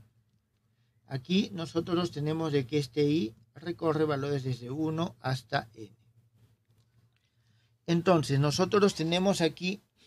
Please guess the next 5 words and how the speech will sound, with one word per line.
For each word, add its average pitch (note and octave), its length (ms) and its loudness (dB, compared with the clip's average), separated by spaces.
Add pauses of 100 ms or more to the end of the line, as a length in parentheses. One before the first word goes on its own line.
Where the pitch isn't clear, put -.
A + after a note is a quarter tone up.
(320)
todas G#3 460 8
estas E3+ 340 0
ecuaciones, E3 960 0 (500)
y E3+ 140 6
estas F3+ 380 0